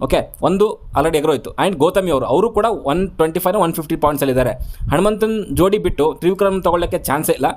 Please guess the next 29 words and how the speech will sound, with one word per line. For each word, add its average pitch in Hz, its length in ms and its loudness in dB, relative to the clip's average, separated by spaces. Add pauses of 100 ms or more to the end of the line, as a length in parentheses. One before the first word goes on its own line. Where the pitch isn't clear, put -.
(240)
So, 180 60 4
ಅದಕ್ಕೋಸ್ಕರ 202 440 2
ಗೌತಮಿ 165 340 0
ಅವರು 190 120 2
ಕೂಡ 185 140 0
ಈ 175 160 2
ಒಂದು 170 180 2
ಆಫರ್ನ 160 300 0
ಬಿಟ್ಬಿಟ್ಟಿರ್ತಾರೆ. 143 680 0 (240)
ಇನ್ನು 233 400 2
ಮೋಕ್ಷಿತಾ 190 360 0
ಅವರು, 120 200 0 (320)
ಮೋಕ್ಷಿತಾ 208 360 2
ತ್ರಿವಿಕ್ರಮ್ 196 420 0
ಯಾವ 170 120 2
ಮಟ್ಟದಲ್ಲಿ 175 300 -2
ಇದ್ದಾರೆ 156 140 0
ಅಂತ 160 100 0
ನಿಮ್ಗೆ 160 160 0
ಗೊತ್ತಿದೆ 131 240 2
already. 113 360 0 (320)
But 139 140 0
ಅದಕ್ಕೋಸ್ಕರ 202 500 2
ಮೋಕ್ಷಿತಾ 170 440 0
ಅವರು 175 120 2
ತ್ರಿವಿಕ್ರಮ್ 160 480 0
ಅವ್ರನ್ನ 151 180 2
ತೊಗೊಂಡಿಲ್ಲ 156 460 0
ಅನ್ಕೊಂತೀನಿ. 139 580 0